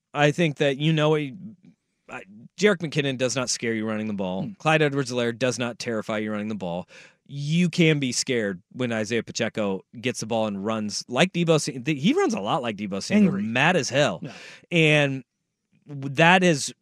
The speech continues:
Speaker 1: alleviated so much of the pressure from the receiving core, and you've seen a lot more simplification for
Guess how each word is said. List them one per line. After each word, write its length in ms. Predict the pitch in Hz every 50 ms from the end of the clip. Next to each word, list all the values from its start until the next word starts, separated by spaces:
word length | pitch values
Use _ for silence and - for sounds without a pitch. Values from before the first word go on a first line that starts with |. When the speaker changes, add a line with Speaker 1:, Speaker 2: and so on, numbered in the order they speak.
| _ _ -
Speaker 1:
alleviated 640 | 151 139 135 147 160 156 160 156 147 139 131 123
so 340 | 110 - - - 160 151 156
much 220 | 160 160 151 -
of 80 | 156 135
the 60 | 127
pressure 400 | - - 131 127 120 - 127 113
from 240 | - - 131 127 127
the 100 | 123 113
receiving 460 | 110 104 - - 123 120 120 123 117
core, 360 | 98 120 120 120 117 113 107 - - - - - - _ -
and 340 | - 117 117 113 113 110 113
you've 160 | 117 117 110
seen 360 | - - - 151 139 135 127 - -
a 80 | - 131
lot 340 | 120 113 117 123 131 123 117
more 520 | 123 120 120 117 117 113 113 110 107 - _ _ _ -
simplification 1000 | - - - - 156 123 131 127 - - 92 - - 131 127 117 - 131 120 110
for 460 | - 120 120 117 110 107 104 98 -